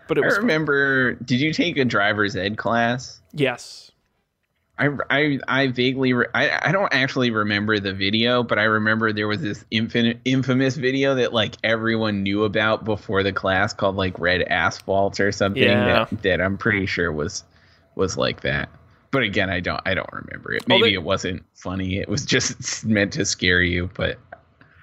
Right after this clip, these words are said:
Speaker 1: there are great compilations on YouTube if you ever get the chance of, like, the worst moments from those safety videos. <laughs> where it's, you know, like, it's, someone gets a, a vat of acid dumped on 'em, or,
Speaker 2: Oh,
Speaker 1: you know,
Speaker 2: yeah.
Speaker 1: they fall off a ladder and get, like, impaled, and there's, like, a stick sticking through their chest, and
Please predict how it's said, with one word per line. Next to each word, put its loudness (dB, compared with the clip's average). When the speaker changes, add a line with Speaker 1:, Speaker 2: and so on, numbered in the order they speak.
Speaker 1:
there 2
are 0
great 0
compilations 0
on -2
YouTube -8
if -8
you 4
ever 0
get -6
the -8
chance -6
of, 0
like, 4
the 6
worst 2
moments -2
from -6
those -2
safety -4
videos. 0
<laughs> -
where 4
it's, 0
you 0
know, 4
like, 0
it's, -6
someone -6
gets -2
a, -4
a -4
vat 4
of -2
acid -2
dumped 0
on 0
'em, 2
or, 2
Speaker 2:
Oh, 2
Speaker 1:
you 0
know, 2
Speaker 2:
yeah. 0
Speaker 1:
they 0
fall 0
off -2
a 2
ladder 2
and -2
get, -2
like, -4
impaled, -4
and -4
there's, -6
like, -12
a -4
stick -8
sticking -4
through -4
their 0
chest, -4
and 2